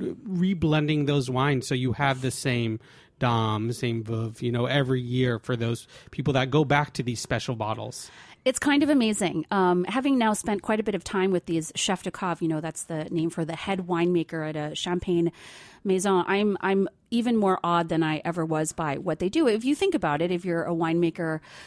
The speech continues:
Speaker 2: you know, in Oregon, for instance, you make Pinot Noir and Pinot Gris, and, and maybe you make ten different wines every single year. These guys in Champagne, like Benoit Gouez, for instance, who's the chef de cave at Moët et Chandon,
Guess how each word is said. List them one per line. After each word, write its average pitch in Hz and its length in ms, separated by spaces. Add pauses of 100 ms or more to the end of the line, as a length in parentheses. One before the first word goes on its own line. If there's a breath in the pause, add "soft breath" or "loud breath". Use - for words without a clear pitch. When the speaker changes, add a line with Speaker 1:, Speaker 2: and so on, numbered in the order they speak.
(160 loud breath)
Speaker 2:
you 294 80
know, 247 100
in 240 140
Oregon, 208 360
for - 140
instance, 196 480
you 185 80
make 175 180
Pinot 180 260
Noir 175 220
and 170 120
Pinot 185 220
Gris, 170 280
and, 160 160
and 202 100
maybe 254 200
you 247 120
make 196 240 (200)
ten 190 360
different 170 300
wines 160 420
every 175 220
single 170 360
year. 160 340 (520 loud breath)
These 220 160
guys 262 240
in 262 80
Champagne, 226 480
like 156 200
Benoit 202 340
Gouez, 180 440
for 165 120
instance, 156 380
who's 165 200
the 170 80
chef 170 220
de 185 80
cave 175 260
at 165 100
Moët 175 260
et 185 80
Chandon, 196 380